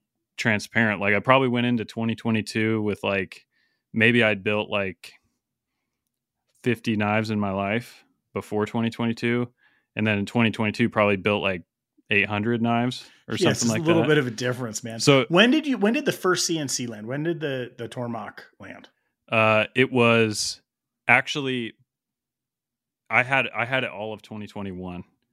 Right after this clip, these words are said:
Speaker 2: Okay.
Speaker 1: So I just, I only made, like, I started making Overlands in twenty twenty-one,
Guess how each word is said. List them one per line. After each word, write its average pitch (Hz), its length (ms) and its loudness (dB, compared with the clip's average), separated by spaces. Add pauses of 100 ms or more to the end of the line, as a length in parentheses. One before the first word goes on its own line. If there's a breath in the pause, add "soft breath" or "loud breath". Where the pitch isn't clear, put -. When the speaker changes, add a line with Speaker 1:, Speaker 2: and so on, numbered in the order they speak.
(180)
Speaker 2:
Okay. 110 220 -6 (240 loud breath)
Speaker 1:
So 120 400 4
I 120 160 6
just, 123 420 -6
I 117 120 2
only 127 240 2
made, 113 500 0
like, 110 160 -2
I 110 100 6
started 113 300 0
making 107 300 -2
Overlands 107 500 0
in 113 60 2
twenty 113 240 0
twenty-one, 117 540 0